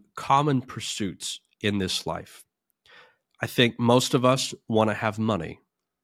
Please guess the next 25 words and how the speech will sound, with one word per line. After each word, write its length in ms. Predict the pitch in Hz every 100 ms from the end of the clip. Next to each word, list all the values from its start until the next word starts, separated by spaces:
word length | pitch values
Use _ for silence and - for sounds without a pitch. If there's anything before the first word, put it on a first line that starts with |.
| _ -
and 80 | 101
we 60 |
want 140 | 95 110
to 80 | 107
have 120 | 131
a 60 |
lot 240 | 143 151 170
of 120 | -
money 360 | 90 80 85 - - - -
because 540 | 101 - 107 107 - - _ -
we 200 | 117 139
know 380 | 147 208 101
that 140 | 98 98
money 320 | 110 110 101
is 120 | 101
super 280 | - 98 101
helpful. 520 | - 135 131 - - _ -
Money 300 | 117 127 131
can 440 | - 127 120 113 - - -
alleviate 760 | 131 131 185 196 117 90 - - _ _ -
stress. 760 | - - 104 104 - - - - _ _
Money 280 | 113 120 123
can 260 | 123 120 104
grant 400 | 117 139 147 -
you 240 | 120 110